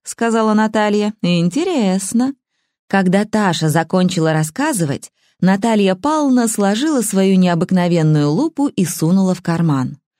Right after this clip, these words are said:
"Это многое меняет", протянула она задумчиво. "Очень многое". "Что, например?" "Например, ограбление могла организовать сама Розалия. В этом случае все логично".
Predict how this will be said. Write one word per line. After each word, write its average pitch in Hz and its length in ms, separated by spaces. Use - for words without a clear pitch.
"Это 214 360
многое 294 480
меняет", 233 760
протянула 160 640
она 156 220
задумчиво. 143 800
"Очень 170 760
многое". 135 760
"Что, - 380
например?" 185 560
"Например, 220 800
ограбление 214 800
могла 196 340
организовать 240 640
сама 247 300
Розалия. 247 640
В 151 160
этом 156 280
случае 160 560
все - 260
логично". 156 640